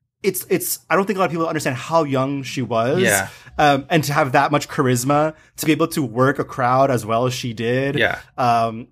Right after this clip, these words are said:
Speaker 1: and, and I think the movie does a really good job of that. At the press conference in Mexico, she's shaking hands, kissing babies.
Speaker 2: Yeah.
Speaker 1: She is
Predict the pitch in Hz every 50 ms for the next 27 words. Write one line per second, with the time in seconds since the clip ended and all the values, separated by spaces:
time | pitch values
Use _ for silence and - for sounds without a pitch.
0 | _ - - 165 165 180 - 180 175 - 214 180 175 170 170 165 165 165 147 147
1 | 135 143 143 139 139 127 143 160 180 175 139 120 110 98 - - 131 123 135 131
2 | - 147 151 151 - 165 147 139 151 143 - 127 135 170 - - - 135 113 113
3 | 107 - - 190 233 240 - - - - - - 175 170 170 180 170 156 170 165
4 | 165 165 170 160 - - - 165 165 - 165 156 151 156 156 151 156 156 156 156
5 | 151 - - 147 180 226 208 - - 196 202 214 226 220 196 - - - -